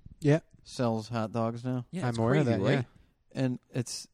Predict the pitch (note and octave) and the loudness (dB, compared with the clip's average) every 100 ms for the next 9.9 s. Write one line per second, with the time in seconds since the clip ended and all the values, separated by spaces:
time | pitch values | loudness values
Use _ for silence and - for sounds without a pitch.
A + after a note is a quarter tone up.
0 | _ C3+ - F#3 E3+ - C#3 B2+ A#2+ B2 | _ 0 2 2 0 0 2 2 2 2
1 | C#3 A#3 D#3 E3+ - F#3+ E3 D#3 C3+ A2+ | 0 2 4 4 -2 -6 -2 -2 -2 -2
2 | B2+ A#2+ A#2+ G2 D#3+ F3 F3 F#3+ F#3 - | -4 -2 -2 -2 -2 -2 6 8 8 8
3 | G#3+ A3 - - E3+ E3 - F3 E3 C#3 | 8 8 0 0 2 2 4 2 4 4
4 | A2+ C3+ D3 - D3+ C#3 C#3+ B2+ B2+ B2+ | 6 6 4 2 2 2 0 0 0 2
5 | B2 A#2 A2 A#2 A#2 G2+ F#2+ - - _ | 2 2 2 4 4 2 -2 -16 -20 _
6 | _ _ _ B2 B2 A2+ C3 C3+ B2+ A#2 | _ _ _ 0 0 4 4 6 2 2
7 | A2 B2 B2 C3 A2+ G#2 A2+ A2 G#2+ G#2+ | 4 4 4 4 4 4 2 2 2 2
8 | G#2 G#2+ G2 - _ _ _ - - C3+ | 0 -2 -4 -12 _ _ _ -6 -2 4
9 | C3 A#2+ A2+ - B2+ - G#2 G2 | 6 6 2 0 -2 -2 -8 -6